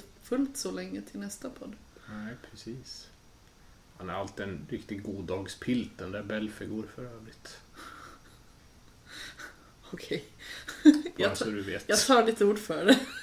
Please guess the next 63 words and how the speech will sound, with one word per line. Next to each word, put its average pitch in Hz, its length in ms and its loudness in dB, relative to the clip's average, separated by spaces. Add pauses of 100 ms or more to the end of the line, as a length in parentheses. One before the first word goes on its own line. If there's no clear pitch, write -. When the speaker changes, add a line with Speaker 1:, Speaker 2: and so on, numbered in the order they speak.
(140)
Speaker 2:
Nej, 127 160 8
det 143 180 10
var, 135 220 8
jag 135 140 6
smög 139 300 4
in 135 180 6
en 117 100 4
liten 120 260 0
Sigge 120 260 0
Fürst-referens 117 1080 2
utan 113 300 0
att 113 60 2
märka 107 340 0
det 110 120 0
själv 110 360 -2
där. 110 200 -2 (140)
Så - 160 -2
det 113 60 4
blev 110 260 2
en 98 120 -4
till, - 320 -4 (320)
helt - 220 -14
enkelt. - 500 -10 (800)
Speaker 1:
Nu 190 180 -4
är 196 40 -2
du 180 100 -2
för - 160 -12
smal 180 480 -2
för, 180 360 -6
<laughs> - 1400 -14
för, - 420 6
för - 180 0
min, 196 320 -2
min 220 260 2
smak 190 360 2
i - 20 6
Speaker 2:
Ja, 165 100 6
Speaker 1:
alla - 120 8
Speaker 2:
men 165 80 10
jag 165 80 10
Speaker 1:
fall. - 80 0
Speaker 2:
trivs 160 300 6
bra 156 200 8
med 123 120 2
det. 104 120 2
Jag 123 140 0
tror 165 240 4
att 143 140 0
vi 139 60 4
har 143 140 4
några 135 380 6
lyssnare 107 460 0
där 101 160 -2
ute 104 280 -4
som 107 180 -4
vet 107 240 -6
vad 107 100 0
jag 101 80 -2
pratar 107 380 -2
om 107 160 -4
i 110 40 -8
alla 120 200 -8
fall. 110 240 -8